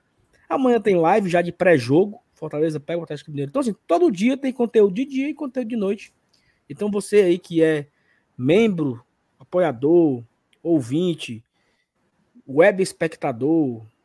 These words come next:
sei lá, do Bora Leão, você também pode acompanhar a gente no Glória e Tradição, não atrapalha,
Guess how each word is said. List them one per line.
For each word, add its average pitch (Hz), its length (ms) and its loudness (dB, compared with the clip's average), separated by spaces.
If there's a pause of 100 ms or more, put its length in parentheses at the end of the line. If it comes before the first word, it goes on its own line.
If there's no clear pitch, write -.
(140)
sei 147 140 -8
lá, 139 360 -8 (640)
do 156 180 0
Bora 185 240 2
Leão, 175 520 -2
você - 100 -20
também 220 180 -8
pode 220 280 -8
acompanhar 208 400 -8
a 202 60 -6
gente 170 320 -8
no 170 80 -12
Glória 160 180 -2
e - 20 -20
Tradição, 156 380 -8
não 196 180 -4
atrapalha, 160 680 -4